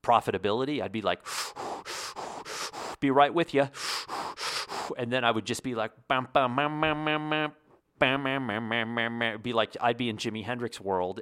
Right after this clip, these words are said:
and you guys would be on the conference call. So that, uh, just a reminder to hipsters. Okay, I spoke too soon. My Paul Giroux upload is frozen at ninety-three percent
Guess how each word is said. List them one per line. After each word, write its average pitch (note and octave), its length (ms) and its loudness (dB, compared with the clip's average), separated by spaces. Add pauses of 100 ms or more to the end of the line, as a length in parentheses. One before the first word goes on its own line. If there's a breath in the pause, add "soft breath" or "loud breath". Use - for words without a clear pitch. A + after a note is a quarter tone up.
and G2 400 -4
you A2 260 -10
guys G2 300 0
would F#2+ 100 -8
be G2 120 -6
on F#2 120 -8
the F#2 60 -14
conference C3 400 -6
call. - 380 -14
So F#2+ 260 -2
that, C3 360 0 (100)
uh, F#2 400 0
just D#3+ 220 -4
a G#3 60 4
reminder A2 640 -2 (680)
to C3+ 100 -6
hipsters. G#2 460 -8
Okay, D#3+ 500 0 (180)
I A#2 80 4
spoke E3 340 0
too D#3+ 160 -4
soon. A2 440 -6 (460 soft breath)
My A2 280 2
Paul D3 280 2
Giroux C3+ 480 2
upload C#3+ 520 2
is G2 240 -4
frozen C#3 640 4
at F#2+ 180 -6
ninety-three F#2+ 540 -6
percent F#2 560 -10